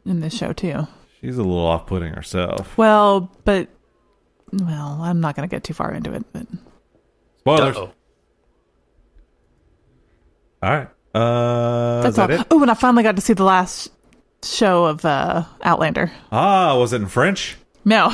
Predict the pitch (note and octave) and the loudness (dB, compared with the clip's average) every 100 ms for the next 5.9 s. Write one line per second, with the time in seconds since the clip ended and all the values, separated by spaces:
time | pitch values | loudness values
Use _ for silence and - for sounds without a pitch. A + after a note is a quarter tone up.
0 | - C#4 - G3 F3+ G#3+ D3 - - - | 2 0 4 2 2 0 -2 -4 -6 -6
1 | - G#3 - - - - - - A#3+ G#3 | -8 -8 -10 -20 -20 -20 -20 -16 -2 0
2 | G3+ A3+ G3+ E3 D3 - - - _ - | 4 4 4 2 -2 -4 -10 -12 _ -20
3 | _ _ _ - F3+ - - - - - | _ _ _ -2 -2 -2 -6 -8 -20 -20
4 | _ _ _ _ _ _ _ _ _ _ | _ _ _ _ _ _ _ _ _ _
5 | A2+ A2+ G2 D2+ - _ - - - | 0 2 2 -2 -12 _ -18 -18 -20